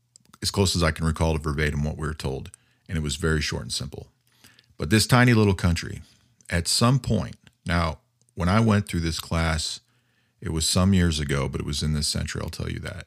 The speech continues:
And at the time, what we were told is there's probably less than a dozen people still alive that know about this, which doesn't really date it necessarily, and there's not much more than that that would have access to this information.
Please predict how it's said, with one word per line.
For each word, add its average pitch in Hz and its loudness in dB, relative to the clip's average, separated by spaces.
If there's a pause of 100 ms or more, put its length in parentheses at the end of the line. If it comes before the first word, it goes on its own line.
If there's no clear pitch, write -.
(420)
And 85 -2
at 101 4
the 107 2
time, 80 2 (400)
what 90 -4
we 90 0
were 87 2
told 80 -2
is 76 -4
there's 73 -6
probably 82 -2
less 76 -2
than 82 -2
a 80 0
dozen 73 -4
people 76 -8
still 80 -2
alive 78 -2 (100)
that - -6
know 85 2
about 82 -2
this, - -6 (500)
which - -6
doesn't 87 2
really 82 0
date 80 0
it 80 -4
necessarily, 76 -4
and 73 -4
there's 73 -6
not 80 -2
much 80 -2
more 80 0
than 76 0
that 78 0
that 73 -8
would 76 -6
have 78 -6
access 76 -6
to - -10
this 76 -8
information. 71 -10